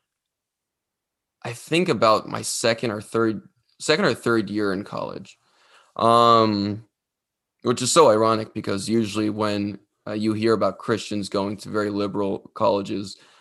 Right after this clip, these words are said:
uh, you hear about deconversion stories. But in my case, I feel like I actually had a far deeper, not conversion, but, like, transfer into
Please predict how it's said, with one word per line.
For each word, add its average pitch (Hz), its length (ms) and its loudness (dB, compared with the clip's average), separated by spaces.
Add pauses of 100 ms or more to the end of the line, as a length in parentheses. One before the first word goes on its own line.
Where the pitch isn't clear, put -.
(140)
uh, 101 180 4
you 107 220 2
hear 107 200 2
about 104 320 -2
deconversion 107 580 -6
stories. 69 540 -10 (760)
But 120 260 4
in 143 100 4
my 160 180 4
case, 120 300 -2
I 117 60 -2
feel - 200 -4
like 214 120 0
I 131 80 2
actually 127 280 -2
had 104 340 0 (600)
a 117 100 0
far 113 420 0 (100)
deeper, 110 600 -2 (840)
not 135 120 -4
conversion, 104 520 0
but, 95 140 -4
like, 95 300 -10
transfer 110 600 -4
into 107 760 -6